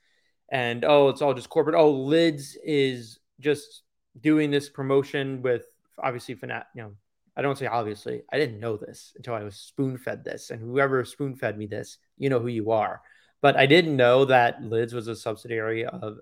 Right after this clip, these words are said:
Fanatics until being told that. But it's like, this is just, like, you don't get that promotion without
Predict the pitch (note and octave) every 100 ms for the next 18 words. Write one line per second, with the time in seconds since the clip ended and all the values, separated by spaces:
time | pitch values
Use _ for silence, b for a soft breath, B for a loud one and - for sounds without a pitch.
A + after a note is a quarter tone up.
0 | _ B2 G#2+ A2 B2 - A2 A2 G#2+ -
1 | - _ A#2 A#2 B2+ B2+ C3+ b b b
2 | b _ - C3+ - - _ - C#3+ D3
3 | D3 F#3 G#3+ D#3 D#3 D#3+ - _ _ C#3+
4 | C#3+ D#3+ G#3+ - D3 E3+ E3 B2+ - C3+
5 | B2 C3+ C#3+ A#2 G#2+ A2+ A2+